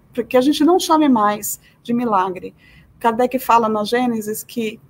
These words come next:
o mestre movimentava expressivos elementos de ordem espiritual nas curas. Jesus manipulava esses elementos.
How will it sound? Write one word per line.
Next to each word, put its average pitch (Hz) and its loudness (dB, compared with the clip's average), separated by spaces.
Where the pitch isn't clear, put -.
o 233 -4
mestre 233 0
movimentava 233 2
expressivos 311 -2
elementos 254 -2
de 226 -4
ordem 247 4
espiritual 311 2
nas 202 -8
curas. - -16
Jesus 214 -2
manipulava 254 4
esses 202 -10
elementos. 208 -10